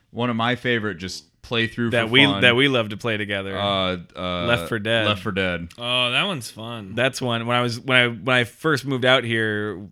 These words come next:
Speaker 2: and I was staying with you, me and Steve played a lot
Speaker 1: Yep.
Speaker 2: of Left
Speaker 1: That's,
Speaker 2: four
Speaker 1: that's
Speaker 2: Dead.
Speaker 1: just shoot into the crowd and take out all of them,
Speaker 2: That,
Speaker 1: keep
Speaker 2: that is,
Speaker 1: running.
Speaker 2: yeah. That's a great one. Like, where it's just,
Speaker 1: It's
Speaker 2: there's
Speaker 1: mindless.
Speaker 2: just, it's just, it's,
Speaker 1: which
Speaker 2: yeah.
Speaker 1: is great.
Speaker 2: And it's 'cause the missions are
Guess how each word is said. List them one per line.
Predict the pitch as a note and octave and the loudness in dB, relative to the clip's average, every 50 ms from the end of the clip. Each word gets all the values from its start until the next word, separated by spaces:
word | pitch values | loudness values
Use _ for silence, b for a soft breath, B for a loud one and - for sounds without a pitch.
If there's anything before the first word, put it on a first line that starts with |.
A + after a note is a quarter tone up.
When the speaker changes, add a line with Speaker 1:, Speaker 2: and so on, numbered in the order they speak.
| _ _ | _ _
Speaker 2:
and | - A2+ G#2+ G#2 G#2 G#2 | -6 -4 -4 -4 -4 -4
I | F#2 G#2 G#2+ G#2 | -2 -2 -2 -2
was | G#2 G#2 - | -4 -6 -4
staying | - C#3 B2 A#2+ A2+ | 0 0 0 0 0
with | A2 G#2+ | -2 -2
you, | A2 A2+ A2 G#2+ | -2 -2 -2 -2
me | A2 A2+ | -4 -4
and | A2 - | -6 -6
Steve | - B2+ A#2+ G#2+ - | -6 -6 -6 -6 -6
played | - A2 G#2 | -6 -6 -6
a | F#2+ F#2 | -6 -8
lot | F#2 F#2+ G2 G#2 A2+ A2+ A2+ A#2 A#2 A2+ A2+ A2+ A2 | -8 -8 -6 -2 0 2 4 4 6 4 4 4 2
Speaker 1:
Yep. | A2 | 0
Speaker 2:
of | G#2 G#2 | -2 -2
Left | G#2+ G#2 A#2 | -2 0 0
Speaker 1:
That's, | B2 A#2 | 0 -2
Speaker 2:
four | - - D3 | -2 -2 0
Speaker 1:
that's | C#3 B2+ B2+ C#3 - | 2 4 4 4 4
Speaker 2:
Dead. | C#3+ C#3 | 4 4
Speaker 1:
just | C#3 B2+ A2+ A2 - - - | 2 2 0 0 -4 -6 -8
shoot | - - - - - - C#3+ D3 D3+ | -8 -8 -6 -6 -2 0 2 4 4
into | D3+ D3 C#3+ | 4 4 4
the | C#3 C3+ | 0 -2
crowd | - - C3+ C3+ C3 C3 C3 C3+ C3+ | 0 2 4 6 8 8 8 6 4
and | B2+ A#2 A2 | 2 0 -2
take | G#2 - C3 B2 A2+ | 0 2 2 2 2
out | B2 A#2+ A2+ | 0 0 0
all | C3 C3 B2 B2 A#2+ A#2+ A#2+ | 2 2 2 2 2 2 0
of | A#2 | 2
them, | - G3+ | 6 6
Speaker 2:
That, | G#3+ G#3 - | 6 6 6
Speaker 1:
keep | - | 6
Speaker 2:
that | G3+ A3 A3+ | 4 6 6
is, | A3 | 6
Speaker 1:
running. | G3+ F3 - - | 4 4 6 4
Speaker 2:
yeah. | - A#2 G#2+ G2+ | 4 4 4 2
That's | F#2 F#2 C#3+ D3 - E3+ | 0 0 -2 0 0 -2
a | E3 | -4
great | C#3 C3 C#3+ C#3+ C3 | -2 0 0 2 2
one. | B2 B2+ A#2+ A#2 A2+ A2+ | 2 0 0 -2 -2 -4
Like, | A2+ G#2+ G#2+ G#2 | -4 -4 -4 -4
where | G#2+ G#2+ | -4 -4
it's | G#2 G2 - - | -4 -4 -6 -6
just, | - G#2+ F#2+ - - - - - | -6 -6 -8 -8 -12 -14 -12 -10
Speaker 1:
It's | - A2+ | -8 -4
Speaker 2:
there's | A#2 A#2+ | -2 0
Speaker 1:
mindless. | G#2 G2+ G2+ G#2 G#2 G#2 A2 A2+ - - - | 2 2 2 2 2 0 -2 -2 -6 -8 -6
Speaker 2:
just, | - | -6
it's | C3 - | -6 -4
just, | D#3 F3 D#3 - - | -4 -6 -6 0 0
it's, | A2 - - - - C3+ - - | 0 0 0 -4 -14 -18 -14 -4
Speaker 1:
which | F#3 E3 | 0 4
Speaker 2:
yeah. | C#3+ A#2+ | 4 4
Speaker 1:
is | A2+ A2+ | 2 2
great. | A#2+ B2 A2+ G#2 A2+ B2 b b b b b b - | 0 0 0 0 0 -2 b b b b b b 2
Speaker 2:
And | E3+ F3 F3+ | 2 2 2
it's | F3+ - - | 0 -4 -4
'cause | F3 - F3+ D3 C3+ | -2 0 0 0 0
the | C#3 C#3 | 0 0
missions | B2+ C#3 D3+ - - F3 E3 D#3+ - | 0 2 0 0 0 -4 -6 -6 -6
are | F#2+ C3+ C3 B2+ A#2+ A#2+ A2+ A2 G#2+ F2+ | -4 -4 -2 -2 -4 -4 -6 -8 -10 -12